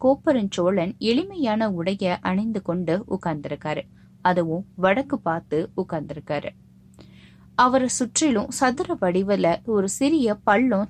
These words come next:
தோண்டப்பட்டிருக்கு. மணல் பரப்போட மேல் பகுதியில தருப்பை புற்கள் பரப்பப்பட்டிருக்கு. எதுவும் பேச முடியாம சுற்ற நின்றவங்க எல்லோருமே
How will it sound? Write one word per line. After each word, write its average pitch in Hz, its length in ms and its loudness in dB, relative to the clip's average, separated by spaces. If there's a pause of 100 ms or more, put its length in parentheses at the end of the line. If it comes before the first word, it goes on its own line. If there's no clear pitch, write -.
தோண்டப்பட்டிருக்கு. 208 760 -4 (1040)
மணல் 269 440 2
பரப்போட 247 520 2
மேல் 220 360 2
பகுதியில 214 640 0 (300)
தருப்பை 339 440 4
புற்கள் 202 580 0 (160)
பரப்பப்பட்டிருக்கு. 196 880 -2 (500)
எதுவும் 311 480 2
பேச 302 360 2
முடியாம 196 560 0
சுற்ற 277 460 -2
நின்றவங்க 208 640 0
எல்லோருமே 185 540 -4